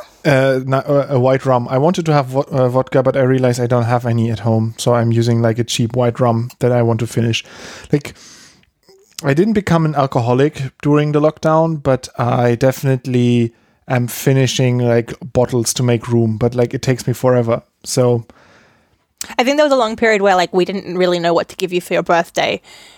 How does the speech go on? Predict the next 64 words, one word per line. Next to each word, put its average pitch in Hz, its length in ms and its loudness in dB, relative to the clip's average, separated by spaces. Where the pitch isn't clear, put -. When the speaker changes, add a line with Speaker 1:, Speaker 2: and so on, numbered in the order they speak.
Speaker 2:
Um, 170 340 0
so - 100 -2
we 185 80 2
just 190 200 -6
bought - 160 0
you 175 80 0
a - 20 2
lot 160 120 2
of 170 60 -4
alcohol. 165 460 -2
So - 160 -6
you 170 140 0
have, 175 160 -4
like, 180 120 -2
a 180 80 2
lot 170 220 0
of 175 140 -8
gin 170 340 -2
and 165 160 -4
a 156 60 -2
lot 156 160 2
of 160 140 -6
kind 156 160 -4
of 156 60 -2
Speaker 1:
No, 143 200 4
gin, 151 220 2
actually, 156 360 0
I, 127 220 4
I 123 560 2
Speaker 2:
whiskey 135 340 2
Speaker 1:
finished 285 120 2
all 285 60 0
Speaker 2:
we 294 60 2
Speaker 1:
of - 60 0
Speaker 2:
gave 269 160 2
Speaker 1:
that. 233 100 -2
Speaker 2:
for 285 80 2
a 269 60 4
while, 262 320 2
Speaker 1:
But 131 100 2
I 135 60 2
Speaker 2:
I 131 100 2
Speaker 1:
have 139 180 0
Speaker 2:
would 139 80 -2
Speaker 1:
a - 40 2
Speaker 2:
say. 139 80 0
Speaker 1:
lot 135 100 0
of 123 140 -2
whiskey 139 340 0
Speaker 2:
Um, 123 60 0
Speaker 1:
left, 120 260 0
and 127 120 -4
that's 123 180 -2
not 127 180 -6
something 123 340 -2
I 123 100 -2
can, 123 180 -4
like, 117 180 -4
drink 120 480 -2
quickly. 156 560 0
Like, 127 140 -2
it's 131 120 -2
something 120 560 0
Speaker 2:
Mm. 175 100 -20